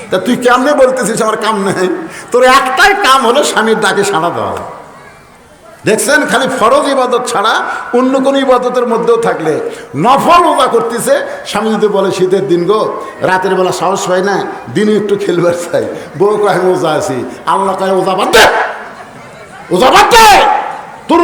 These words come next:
ওজাকে আমি এক পয়সা দিয়ে গুনি নাই, তুই স্বামী খুশি কর, যা।" সুবহানাল্লাহ কন না কেন রে ভাইরা? এই শালি মেয়েরা জানে না দেখে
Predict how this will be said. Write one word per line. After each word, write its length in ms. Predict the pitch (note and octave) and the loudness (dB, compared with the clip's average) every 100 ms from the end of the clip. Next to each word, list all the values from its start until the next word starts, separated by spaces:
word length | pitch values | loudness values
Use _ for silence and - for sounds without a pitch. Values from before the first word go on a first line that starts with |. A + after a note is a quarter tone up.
| D#4+ | 4
ওজাকে 240 | D4 D4+ | 2 2
আমি 120 | C#4+ | 2
এক 180 | E4 C#5+ - | 4 4 4
পয়সা 300 | D#4+ C4+ - | 2 2 0
দিয়ে 120 | B3 | 0
গুনি 220 | G3+ A3 | 2 2
নাই, 240 | G3+ F3 - - - | 2 0 -4 -8 -4
তুই 120 | G3+ | -2
স্বামী 300 | D#3 - G3+ G3 G3+ | 0 0 0 0 -2
খুশি 180 | E3 | 0
কর, 160 | F3 D3 | 0 0
যা।" 100 | - - - - - - - - - | -2 -6 -12 -18 -20 -20 -20 -20 -14
সুবহানাল্লাহ 480 | - C4+ F4 E4 C4 | -2 2 4 4 4
কন 120 | G3 | 0
না 120 | F#3 D#3+ | 0 0
কেন 160 | D3+ | 0
রে 80 | D3 | 0
ভাইরা? 240 | C3 C#3 C3+ C3 C3+ B2 - - - - - - - - | 0 0 0 -2 -4 -6 -6 -8 -12 -14 -16 -20 -10 2
এই 200 | A3 B3 | 2 4
শালি 340 | A#3+ F#3+ A#3 | 2 0 2
মেয়েরা 380 | A#3+ A#3 A#3 A3+ | 2 2 4 2
জানে 280 | A3+ A3 A3+ | 2 0 0
না 120 | A3 | 0
দেখে 300 | G#3+ A#3 C#4 | -2 -2 -2